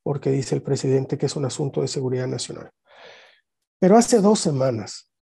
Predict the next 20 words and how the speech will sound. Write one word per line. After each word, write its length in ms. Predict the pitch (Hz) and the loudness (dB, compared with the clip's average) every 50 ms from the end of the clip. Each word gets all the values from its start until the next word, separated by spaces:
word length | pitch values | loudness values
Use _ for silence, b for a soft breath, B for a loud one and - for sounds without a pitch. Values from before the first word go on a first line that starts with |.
| _ _ | _ _
que 140 | _ - 139 | _ -2 -2
tuvimos, 760 | 135 - 160 139 151 170 175 175 180 165 143 120 - - - _ _ | -2 -2 -2 2 6 6 8 8 8 6 4 2 -2 -8 -14 _ _
eh, 180 | - 151 143 135 | -4 -2 -2 0
más 240 | 147 165 170 170 | 2 2 2 2
de 80 | 165 175 | 2 0
sesenta 500 | - - - - 185 180 175 165 - 147 | -2 -2 -4 -2 -2 -2 -2 -2 -2 -4
muertos 420 | 143 156 160 156 151 160 147 - | -2 0 -2 -2 -2 -6 -8 -6
el 140 | 151 131 123 - | -6 -6 -8 -8
sábado 560 | - - 165 165 165 151 131 131 123 - - - | -6 -4 -2 0 0 0 -2 -4 -6 -8 -12 -8
y 140 | - 156 | -4 -4
ochenta 400 | 143 139 - - 147 139 - 147 | -4 -2 -4 -6 -6 -6 -4 -6
y 80 | 139 139 | -6 -4
siete 520 | - - 185 170 160 160 - 156 135 - - _ _ _ _ _ _ _ | -2 2 2 2 2 2 -2 -6 -6 -6 -10 _ _ _ _ _ _ _
entre 320 | _ - 151 135 - - 135 | _ -4 -4 -2 -2 -2 0
viernes, 400 | 147 156 160 147 143 135 - - | 4 4 4 4 2 -2 -2 0
sábado 260 | - 156 151 151 156 | 0 2 2 2 2
y 80 | 160 156 | 2 0
domingo, 500 | 160 160 160 156 147 151 151 160 160 B B B B B B B B B B B B B _ | 0 0 0 -2 -2 -4 -4 -6 -8 B B B B B B B B B B B B B _
em, 680 | - 160 156 147 143 143 139 143 143 143 139 135 135 - - _ _ _ _ _ _ _ _ _ _ _ _ _ _ _ _ _ _ _ _ _ _ _ _ _ _ _ _ _ _ _ _ _ _ _ _ _ | 0 2 4 4 4 2 0 -2 -2 -2 -2 -4 -6 -10 -14 _ _ _ _ _ _ _ _ _ _ _ _ _ _ _ _ _ _ _ _ _ _ _ _ _ _ _ _ _ _ _ _ _ _ _ _ _
básicamente 1160 | 185 175 151 175 175 170 - - 180 - 185 170 160 151 151 147 151 - 196 180 160 147 - | 2 4 6 6 6 6 4 0 2 2 4 4 4 4 2 0 0 2 4 4 4 2 0